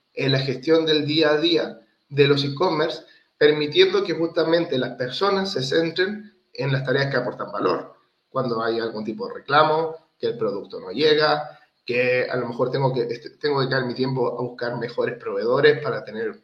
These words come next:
precios más competitivos o hacer alianzas con algunos medios de pago en especial, pero que las tareas que en el fondo tienen las personas sean tareas que realmente generen valor para el e-commerce y no una tarea repetitiva como cargar un producto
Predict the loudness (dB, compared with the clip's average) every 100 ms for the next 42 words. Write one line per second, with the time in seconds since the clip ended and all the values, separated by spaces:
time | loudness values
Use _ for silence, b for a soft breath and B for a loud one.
0 | _ -6 -6 -6 -6 -8 -10 -14 -16 -12
1 | -4 -2 0 -2 -8 B B B 2 4
2 | 4 4 2 2 2 -2 -6 -6 -4 -2
3 | -4 -6 -10 -10 -10 -10 -10 -8 -8 -12
4 | -14 -6 -2 -2 -4 B B 0 2 2
5 | 2 0 2 2 2 0 -6 -4 -2 -2
6 | -2 -4 -2 -4 -2 -4 0 -2 -2 -4
7 | -4 -6 -6 -4 0 0 0 -6 -8 -8
8 | _ _ -8 0 4 4 2 -2 -6 -2
9 | 0 2 2 2 2 2 0 0 -2 -2
10 | -2 -2 -6 -10 _ _ -10 0 4 4
11 | 4 2 6 8 6 4 2 0 0 2
12 | 4 4 2 -4 -6 -4 -2 0 0 0
13 | 0 2 0 0 -4 -4